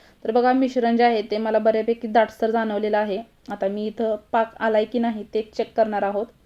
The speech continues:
अशा पद्धतीचं मिश्रण तयार झालेलं आहे. जोपर्यंत त्याचा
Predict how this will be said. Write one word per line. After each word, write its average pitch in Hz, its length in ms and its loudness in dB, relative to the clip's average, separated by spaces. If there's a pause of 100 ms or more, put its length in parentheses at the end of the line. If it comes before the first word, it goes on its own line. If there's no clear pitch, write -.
(1160)
अशा 208 180 -2
पद्धतीचं 220 540 -4
मिश्रण 220 420 -4
तयार 202 200 2
झालेलं 202 320 -4
आहे. 202 200 -6 (200)
जोपर्यंत 233 380 0
त्याचा 233 240 0